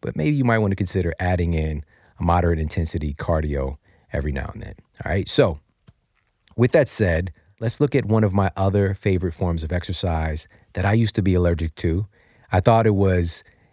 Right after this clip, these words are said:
you know, I thought it was, I thought it was for the weak. All right. I'm just gonna throw it out there. When people would tell me, you know, you know,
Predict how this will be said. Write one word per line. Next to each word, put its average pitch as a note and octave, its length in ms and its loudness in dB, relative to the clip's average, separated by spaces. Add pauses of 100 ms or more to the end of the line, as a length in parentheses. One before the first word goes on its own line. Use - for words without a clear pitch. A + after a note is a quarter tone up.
(260)
you F2+ 100 -10
know, E2+ 180 -4
I G2 120 0
thought A2+ 240 2
it B2+ 100 0
was, B2+ 300 -2 (480)
I G2 80 -4
thought F2+ 240 -4
it G2 60 0
was A2+ 160 -2
for C#3 160 -8
the C#3 100 -8
weak. - 480 -16 (260)
All D#2 100 -4
right. E2 80 -2
I'm F#2+ 120 0
just G2 160 0
gonna G#2+ 240 0 (160)
throw A2+ 160 4
it C#3+ 60 4
out D#3+ 220 2
there. E2 340 -6 (100)
When F#2 160 -2
people A#2+ 240 0
would B2 140 4
tell B2+ 280 4
me, B2+ 320 2 (800)
you G2+ 140 -2
know, F2+ 240 2 (100)
you - 120 -2
know, D2+ 120 -8